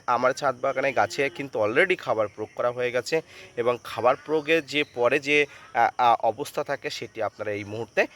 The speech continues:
দেখতে পাচ্ছেন। এই মুহূর্তে যারা খাবার প্রয়োগ করেননি তারা যেটা করবেন, অবশ্যই খাবার প্রয়োগ করে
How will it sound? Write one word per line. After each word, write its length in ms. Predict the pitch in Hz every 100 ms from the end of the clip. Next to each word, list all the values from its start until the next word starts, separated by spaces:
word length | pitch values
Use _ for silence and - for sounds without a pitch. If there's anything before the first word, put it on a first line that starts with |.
| - -
দেখতে 280 | 104 104 -
পাচ্ছেন। 640 | 104 101 - 123 95 92 98 _ - _ -
এই 140 | 160
মুহূর্তে 320 | 180 202 -
যারা 200 | 180 175 -
খাবার 300 | 127 117 127
প্রয়োগ 220 | - 147 -
করেননি 380 | 143 139 151 185
তারা 160 | 131 117
যেটা 240 | 110 -
করবেন, 400 | - 117 107 151
অবশ্যই 380 | 131 107 107 104 -
খাবার 300 | 87 110 127
প্রয়োগ 240 | 131 120 -
করে 200 | 123